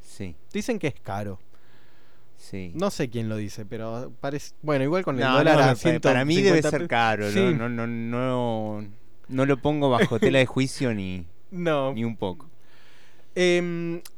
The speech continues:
Speaker 2: la falta de recursos económicos le impidió alcanzar el sueño de convertirse en la primera pianista negra que interpretara música clásica en el Carnegie Hall de los Estados Unidos. Acá hay un segundo sufrimiento.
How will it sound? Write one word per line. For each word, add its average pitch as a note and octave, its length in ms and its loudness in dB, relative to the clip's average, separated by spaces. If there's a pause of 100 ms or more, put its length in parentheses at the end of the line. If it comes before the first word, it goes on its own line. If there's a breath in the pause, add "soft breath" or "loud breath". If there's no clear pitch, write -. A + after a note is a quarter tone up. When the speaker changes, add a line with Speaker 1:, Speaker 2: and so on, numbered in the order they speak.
Speaker 2:
la F#3+ 180 4
falta C4 280 2
de A#3 80 6
recursos G#3 540 -4
económicos G#3 640 0
le F#3 80 2
impidió F3 360 2
alcanzar D3+ 540 2
el C#3+ 120 2
sueño F#3 400 -2
de E3 80 2
convertirse E3 680 0
en G3+ 100 0
la F3 140 0
primera C4 400 0
pianista G#3 440 -2
negra A3+ 400 2
que E3 220 2
interpretara E3+ 840 2
música G3 480 -2
clásica G3 460 0
en D#3+ 80 2
el C#3+ 180 -2
Carnegie E3+ 520 2 (100)
Hall E3+ 240 4
de C3+ 100 2
los B2 180 -2
Estados A#2+ 440 -4
Unidos. G#2 360 -10 (3000 soft breath)
Acá F#3+ 220 -2
hay G#3 100 2
un F#3 100 0
segundo C3+ 380 0
sufrimiento. G#2 760 -10